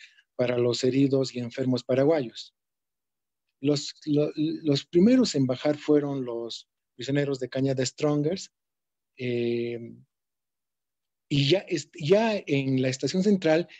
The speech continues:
estaban esperando los prisioneros que estaban relocalizados en la localidad de Quime.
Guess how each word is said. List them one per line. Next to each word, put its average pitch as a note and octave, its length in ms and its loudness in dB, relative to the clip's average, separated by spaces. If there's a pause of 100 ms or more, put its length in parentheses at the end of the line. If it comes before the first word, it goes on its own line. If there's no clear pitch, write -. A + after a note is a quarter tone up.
(180)
estaban G3+ 420 0
esperando D3 540 0
los B2 220 -4
prisioneros C#3 800 -2 (320)
que B2+ 100 0
estaban D3 640 0
relocalizados C3 720 2
en A#2+ 100 -2
la A#2 80 0
localidad A#2 400 0
de A#2 140 -4
Quime. E3 360 -2